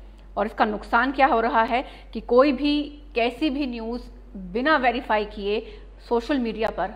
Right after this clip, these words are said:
वायरल हो रही है, जो कि सोसाइटी पर एक बुरा असर डालती है और इससे उन लोगों पर भी सवालिया निशान लगता है जो कि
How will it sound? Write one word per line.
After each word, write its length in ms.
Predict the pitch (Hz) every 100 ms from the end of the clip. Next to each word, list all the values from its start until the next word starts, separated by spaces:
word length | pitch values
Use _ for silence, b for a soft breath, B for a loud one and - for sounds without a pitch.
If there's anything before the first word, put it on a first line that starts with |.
| -
वायरल 380 | - - 190 -
हो 140 | 175 190
रही 240 | 226 220
है, 80 | 247
जो 120 | 220
कि 120 | 202
सोसाइटी 480 | 208 202 196 208 220
पर 180 | 226 196
एक 120 | -
बुरा 240 | 202 208 190
असर 220 | 175 -
डालती 340 | 143 - - 220
है 120 | 220 B B B B
और 160 | 220 -
इससे 360 | 302 - 311 311
उन 200 | - 277
लोगों 240 | 302 320
पर 160 | 330 330
भी 120 | 339
सवालिया 400 | 330 220 214 220
निशान 300 | 208 - 196
लगता 260 | 196 - 196
है 140 | 247
जो 120 | 233 208
कि 260 | 226 226